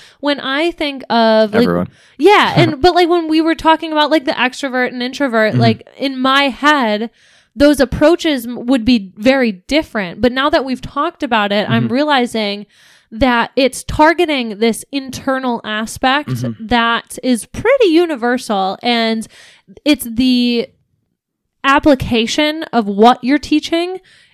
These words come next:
Speaker 1: is what's up to the person. So, like,
Speaker 2: Mm-hmm.
Speaker 1: what you're teaching, I feel like, would be very similar between a, s-, uh, someone who comes to you for life coaching who's an extrovert
Speaker 2: Mm-hmm.
Speaker 1: versus someone who's an introvert.
Speaker 2: And you,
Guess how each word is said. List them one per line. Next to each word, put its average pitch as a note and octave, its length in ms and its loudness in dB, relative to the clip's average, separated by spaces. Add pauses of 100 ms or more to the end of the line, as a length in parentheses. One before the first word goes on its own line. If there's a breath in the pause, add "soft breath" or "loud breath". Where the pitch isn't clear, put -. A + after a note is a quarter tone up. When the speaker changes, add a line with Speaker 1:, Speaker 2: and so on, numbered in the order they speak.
(240 soft breath)
Speaker 1:
is A#3 280 0
what's B3 400 -6
up B3 200 -6
to B3 100 -6
the G#3+ 80 -2
person. F#3+ 440 -4
So, C#4+ 160 0
like, E3+ 220 0
Speaker 2:
Mm-hmm. - 680 -16
Speaker 1:
what C#4+ 240 2
you're D4 140 -2
teaching, D4 440 -2
I B3 100 0
feel C4+ 200 0
like, B3 140 0
would B3 140 2
be B3 120 2
very A3+ 240 0
similar B3+ 680 -2
between A3 680 -4
a, G3+ 560 -2
s-, - 120 -8
uh, A3+ 200 0
someone C4 320 -2
who B3 100 0
comes B3 280 -4
to B3 80 -6
you A#3+ 80 -2
for A#3+ 100 -6
life A3 240 -2
coaching G#3+ 380 -2
who's G3+ 180 -8
an G#3+ 100 -6
extrovert A#3+ 600 0
Speaker 2:
Mm-hmm. D3 100 -6
Speaker 1:
versus A#3 300 0
someone G#3+ 240 -2
who's G#3 160 0
an G3+ 80 -8
introvert. A#3+ 460 0
Speaker 2:
And D3 100 2
you, C3+ 60 -2